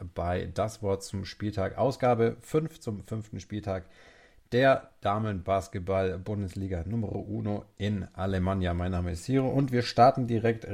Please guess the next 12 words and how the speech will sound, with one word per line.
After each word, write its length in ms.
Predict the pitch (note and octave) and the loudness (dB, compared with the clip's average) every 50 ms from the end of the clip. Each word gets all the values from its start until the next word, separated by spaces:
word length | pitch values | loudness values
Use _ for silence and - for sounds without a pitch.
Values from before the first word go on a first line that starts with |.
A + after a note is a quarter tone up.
| F2 F2 F#2 | -4 0 2
rein 320 | G2 G2 A2+ B2+ C3+ C3 - - - - - - - | 4 6 6 6 4 2 -4 -12 -18 -20 -20 -10 -4
in 380 | G#2 G#2 G#2 G#2+ A2 G#2+ - | -2 0 0 0 -2 -4 -6
ein 540 | - F#2+ F#2+ G2 G2 G2 G2 G2 G2 G2+ - | -6 -4 -4 -2 -2 -2 -2 -4 -4 -6 -10
kleines 600 | - - - G#2+ G#2+ A2+ A#2 A#2 A2+ - - - - - - - - - - - - - - - - - - | -10 -6 0 2 2 4 2 2 -2 -4 -8 -12 -16 -18 -20 -20 -20 -20 -20 -20 -20 -20 -20 -20 -20 -12 -2
Thema, 480 | - - D3 F3 F#3 E3+ D#3+ E3 F3 D#3 - - - - - | 8 12 12 12 12 12 12 12 12 10 6 0 -8 -6 -2
was 300 | A#2+ A2 A#2 A#2+ A#2+ - | 4 6 6 6 6 6
mir 180 | B2+ A#2+ A#2+ A2+ | 8 8 8 6
zugetragen 480 | - B2+ B2 B2 - A#2 A2 A2+ A2 | 6 4 2 4 4 4 4 4 4
wurde. 220 | G#2+ A2 A2+ A2+ G#2 | 4 6 6 6 6
Auf 120 | G#2 - | 4 0
Instagram 500 | A2+ A2 A2 - A2+ G2+ G#2+ G#2 G#2 G2 | -4 -6 -4 -4 -2 0 0 0 0 0
wurde 400 | G#2 G#2+ G#2 A2 G#2+ G#2 G2+ G2+ | -2 -2 0 2 2 2 0 -2